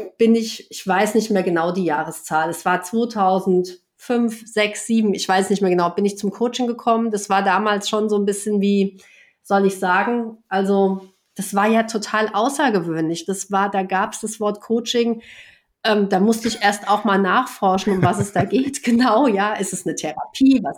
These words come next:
Speaker 1: ist es? Ja, also man kannte nur Therapie. Der Begriff war mir auch, also das kannte ich, ähm, aber alles andere war mir total fremd. Und dann, äh, bin ich natürlich auch ein neugieriger Mensch. Also einerseits dachte ich so, "Okay, musst du jetzt wirklich dahin?" Und die <laughs> andere Sache war,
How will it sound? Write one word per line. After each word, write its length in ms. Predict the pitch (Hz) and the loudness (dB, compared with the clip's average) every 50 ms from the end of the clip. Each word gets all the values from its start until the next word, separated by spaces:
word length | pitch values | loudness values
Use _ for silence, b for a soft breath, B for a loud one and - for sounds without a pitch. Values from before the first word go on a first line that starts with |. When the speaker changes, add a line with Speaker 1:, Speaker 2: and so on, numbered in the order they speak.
| - - | -4 -2
Speaker 1:
ist 240 | 269 269 - - | -2 -2 -2 -2
es? 240 | 254 240 240 240 B B B B B B B - | -2 -2 -2 -6 B B B B B B B 0
Ja, 100 | 226 269 311 302 - - | 0 0 2 -2 -2 0
also 140 | 214 208 208 214 | 0 0 2 2
man 140 | 202 208 | 2 2
kannte 340 | 208 233 226 247 247 - 247 | 2 2 0 0 0 0 2
nur 120 | 233 214 220 | 2 2 2
Therapie. 680 | - 226 196 202 175 175 - - - 269 285 320 339 339 | 2 0 0 2 0 -2 -2 0 2 4 4 4 4 4
Der 120 | 233 214 | 2 2
Begriff 440 | 202 214 196 202 - 240 233 233 - | 2 0 -2 0 0 -2 -2 0 0
war 120 | 226 202 208 | 0 2 4
mir 260 | 214 208 202 196 - | 4 2 2 0 0
auch, 320 | 202 214 202 - - - _ 190 185 - _ - - _ _ _ _ _ _ _ _ | 0 0 0 -2 -6 -14 _ -18 -20 -18 _ -20 -20 _ _ _ _ _ _ _ _
also 180 | - 220 202 202 | 0 2 2 2
das 300 | 190 202 208 196 - - | 2 2 0 0 0 -4
kannte 340 | - - 233 269 311 285 339 | -4 0 0 2 2 0 0
ich, 540 | 294 - 269 285 320 339 339 - - B B B B B B B B B B B _ - 233 | -4 -4 -4 -6 -6 -6 -6 -8 -12 B B B B B B B B B B B _ 2 4
ähm, 360 | 226 233 233 226 220 220 - | 4 6 6 4 2 0 -2
aber 480 | - 202 202 208 202 196 196 185 175 190 | 0 2 4 4 4 4 4 2 2 2
alles 320 | 190 190 202 196 202 - | 4 4 4 4 2 -2
andere 400 | 175 170 202 220 226 220 214 190 | 0 2 2 4 4 4 2 2
war 140 | 180 180 180 | 2 2 2
mir 120 | 190 190 | 2 2
total 400 | 185 - 180 180 - - 175 175 | 0 -2 -6 -6 -4 -4 -4 -4
fremd. 460 | 175 - - 196 190 190 180 170 170 170 | -4 -4 0 2 2 4 4 2 0 -2
Und 120 | 175 170 | -4 -2
dann, 280 | 175 180 185 196 190 190 | 0 0 0 -2 0 2
äh, 180 | 190 190 185 185 190 | 2 2 2 2 0
bin 160 | 214 220 240 | 0 0 0
ich 120 | 240 240 | -2 -2
natürlich 400 | - - 202 - 214 202 196 - | -2 -2 0 0 -2 -2 -2 -4
auch 100 | 190 - | -4 -2
ein 80 | 190 175 | 0 0
neugieriger 640 | 175 170 175 208 220 - 277 269 269 269 269 262 254 | 0 0 -2 -2 -2 -2 -4 -4 -4 -2 0 0 0
Mensch. 340 | 262 262 262 302 330 - - | 0 0 0 0 -2 -2 0
Also 300 | - 202 202 196 202 202 | 0 2 2 2 0 0
einerseits 440 | 196 190 196 208 196 196 190 190 - | 2 2 2 2 2 2 0 -2 -2
dachte 200 | - 190 185 190 | -4 -4 -4 -4
ich 60 | 180 | -6
so, 120 | - 190 180 | -4 -4 -6
"Okay, 200 | 180 - 202 180 | -2 0 0 2
musst 280 | 175 180 185 185 - | 2 2 0 -2 -2
du 20 | 170 | -4
jetzt 180 | 165 170 - | -4 -4 -2
wirklich 300 | - 185 185 - 180 - | -4 -4 -4 -4 -8 -8
dahin?" 380 | - 165 165 175 214 269 311 277 | -6 -4 -2 0 2 2 2 0
Und 180 | 208 214 - 196 | 0 0 0 2
die 120 | 233 220 | 0 -2
<laughs> 80 | 220 - | 0 -2
andere 260 | 214 226 240 247 247 | -2 -2 0 -2 0
Sache 300 | 202 202 208 214 220 214 | 0 -2 -2 -2 -2 0
war, 240 | 214 214 220 220 | 0 0 0 -2